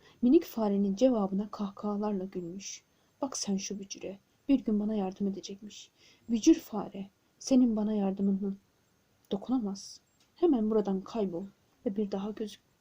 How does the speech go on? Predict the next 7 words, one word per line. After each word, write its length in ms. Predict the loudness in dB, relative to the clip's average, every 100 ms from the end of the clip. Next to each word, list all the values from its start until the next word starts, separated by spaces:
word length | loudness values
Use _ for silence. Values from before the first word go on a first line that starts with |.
| -4
gözükme 420 | -4 -4 -6 -6
gözüme." 360 | -6 -8 -12 -14
demiş. 440 | _ -20 -20 -20 _ _ _ _ -20 -12 0
Aradan 360 | 2 4 6
birkaç 320 | 4 4 2 2
gün 220 | -2 -2
geçmiş. 540 | -4 -8 -8 -8 -14